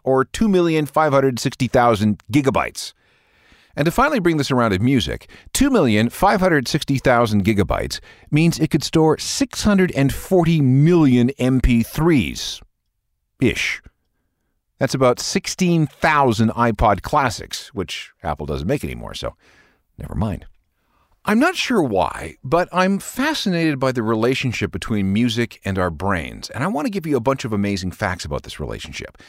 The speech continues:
So let's start with this. Deep inside our heads are three ancient parts of the brain: the amygdala, the hippocampus, and the cerebellum.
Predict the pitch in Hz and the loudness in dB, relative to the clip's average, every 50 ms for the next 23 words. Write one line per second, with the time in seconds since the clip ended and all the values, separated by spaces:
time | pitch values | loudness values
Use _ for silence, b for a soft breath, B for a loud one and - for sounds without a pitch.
0 | B B B B B B - 180 185 262 240 - - - - 170 156 147 135 - | B B B B B B -6 -4 -2 -2 -2 -2 -4 -2 0 2 2 2 2 0
1 | - 107 104 95 90 - - _ - 90 80 78 80 64 - - - - - - | -4 -4 -2 -2 -4 -6 -12 _ -14 -12 -8 -6 -6 -6 -6 -8 -10 -10 -10 -12
2 | - _ _ _ b b b b b b b b b b _ - 117 113 156 220 | -16 _ _ _ b b b b b b b b b b _ -8 -4 0 0 0
3 | 254 - 254 233 190 - - 147 131 131 120 104 95 85 78 53 50 50 - - | 0 2 2 2 2 2 2 2 2 4 4 4 2 2 0 -2 -4 -6 -8 -8
4 | - - - 95 101 - - - - 131 135 135 135 135 - _ _ - 110 110 | -10 -8 -4 -2 -2 -2 -4 -6 -2 0 2 2 2 0 -4 _ _ 0 2 2
5 | 113 113 - - - 117 104 - _ - - - 76 71 - - - 65 65 64 | 2 0 -2 -2 -2 0 0 -2 _ -8 -8 -6 -6 -6 -6 -8 -8 -8 -8 -8
6 | 62 69 58 50 50 - - - - _ _ _ _ _ - - 87 80 78 82 | -6 -6 -6 -6 -8 -14 -16 -18 -20 _ _ _ _ _ -6 -4 -2 0 0 2
7 | 110 175 165 175 160 151 147 143 143 143 - _ _ - 98 98 127 - - - | 0 0 0 0 2 2 2 2 0 -2 -6 _ _ -6 -2 -2 -2 -2 -4 -4
8 | - 127 113 110 - 117 104 92 - - - - - 90 90 85 - - 87 82 | -2 0 0 0 0 -2 -2 -2 -6 -12 -12 -6 -4 -4 -4 -2 -4 -4 -4 -4
9 | 76 73 67 78 64 - - - | -4 -4 -4 -6 -6 -6 -10 -14